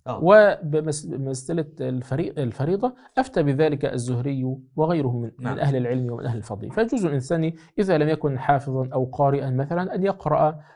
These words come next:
Speaker 2: آه، القرآن، آه، في الفريضة من المصحف. لا، لا بأس بذلك.
Speaker 1: تمام.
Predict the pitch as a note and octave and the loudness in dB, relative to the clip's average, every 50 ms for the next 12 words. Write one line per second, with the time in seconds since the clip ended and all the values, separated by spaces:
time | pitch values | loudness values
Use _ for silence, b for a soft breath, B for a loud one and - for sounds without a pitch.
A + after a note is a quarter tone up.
0 | B B - E3 C3+ C3+ C3 B2+ - D3+ C#3 - C#3 C3 B2+ D#3+ D3+ C#3+ C#3+ C#3+ | B B -6 -4 -2 -2 0 0 0 -2 -2 -2 -4 -4 0 2 2 2 2 2
1 | C#3 C3+ C3 - - _ _ - B2+ B2 A#2+ A#2+ A#2 A#2+ A#2+ A#2 - B2+ - - | 0 -2 -4 -6 -14 _ _ -12 -10 -8 -8 -8 -8 -8 -10 -10 -12 -16 -16 -10
2 | - C3 B2+ - C3 C3+ D3+ D#3+ D#3+ C#3+ D3+ F#3+ F#3 E3+ C#3+ B2 G2+ G2 G2 - | -10 -8 -6 -2 0 2 2 2 0 -2 -2 -4 -4 -4 -4 -4 -6 -8 -10 -12
3 | - G#2 - - - D#3+ D#3+ D3+ C#3+ B2+ C#3+ D3 D3 C#3+ C#3 - - - G#2+ G2 | -16 -18 -20 -14 -8 -6 -4 -4 -4 -4 -4 -4 -2 -2 -2 -4 -6 -10 -12 -12
4 | F#2 F2+ - - _ _ _ _ _ _ _ _ - B2+ - - - | -12 -16 -20 -20 _ _ _ _ _ _ _ _ -10 -10 -10 -10 -12